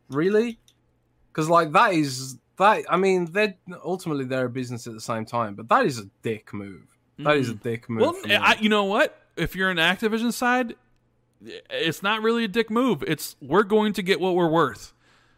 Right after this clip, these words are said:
Speaker 2: There's not many publishers that could negotiate like that and be like, "We want eighty twenty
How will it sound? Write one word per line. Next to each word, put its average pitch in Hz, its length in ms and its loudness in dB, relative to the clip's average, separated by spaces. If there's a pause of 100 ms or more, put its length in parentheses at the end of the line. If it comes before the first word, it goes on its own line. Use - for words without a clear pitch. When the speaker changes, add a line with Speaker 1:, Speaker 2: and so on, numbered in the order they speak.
(340)
Speaker 2:
There's 156 220 -4
not 240 240 6
many 262 160 4
publishers 226 540 4
that 190 200 4
could 185 240 2
negotiate 170 680 2
like 139 200 -2
that 135 200 2
and 131 120 -8
be 143 80 0
like, 131 200 0
"We 147 120 0
want 196 240 0
eighty 180 200 0
twenty 147 520 -4